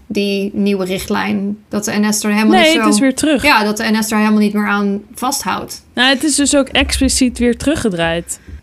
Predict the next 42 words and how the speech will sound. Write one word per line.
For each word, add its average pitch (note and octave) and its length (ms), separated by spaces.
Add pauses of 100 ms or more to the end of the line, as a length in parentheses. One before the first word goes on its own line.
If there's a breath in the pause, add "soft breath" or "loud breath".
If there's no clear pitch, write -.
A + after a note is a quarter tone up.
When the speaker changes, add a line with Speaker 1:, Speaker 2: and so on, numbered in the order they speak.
(120)
Speaker 2:
Omdat B3+ 360
er C4+ 100
zoveel A#3 420
gedoe A#3 340
over F#3+ 240
was. F3 420
Dus G3 180
het G3+ 120
is G#3 140
inderdaad, G3 440
het - 180
is G3+ 140
niet G3+ 200
meer, F3+ 400 (100)
het - 120
wordt G3 180
niet F3+ 120
meer F3+ 160
zo F3 220
aangekondigd. F3 840 (180)
Speaker 1:
Nou, A3 140
ik G#3 60
ben G3+ 200
benieuwd G3+ 200
waar A3 240
ze A3 220
vervolgens G#3+ 460
mee G3 160
gaan G3 180
komen. F#3+ 320
Want G3 180
ik F#3+ 100
denk G#3 160
dat G#3 140
er G3+ 100
wel G3+ 220
inderdaad G#3+ 360
een G#3+ 200
update G3+ 540 (180)
kan G#3+ 500
worden G#3 260
gedaan. G#3+ 640